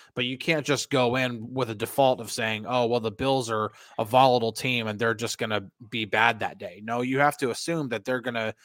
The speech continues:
they're gonna play their best ball, and they've been playing their best ball as of late. It's not like this is a team that kinda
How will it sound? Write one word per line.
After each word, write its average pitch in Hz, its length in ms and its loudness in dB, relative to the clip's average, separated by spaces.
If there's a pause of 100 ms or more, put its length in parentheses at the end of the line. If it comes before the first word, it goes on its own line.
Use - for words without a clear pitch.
(600)
they're 131 160 2
gonna 127 160 0
play 131 260 0
their 120 140 2
best 110 300 -2
ball, 131 260 6
and 110 180 -2
they've 113 160 -2
been 139 140 -2
playing 170 360 2
their 113 100 0
best 104 260 -2
ball 107 240 2
as 120 240 0
of 113 100 -4
late. 143 320 -2
It's - 200 -4
not 151 180 4
like 143 160 4
this 135 160 -4
is 117 80 -10
a 117 80 -4
team 151 320 -6
that 113 180 -6
kinda 123 440 0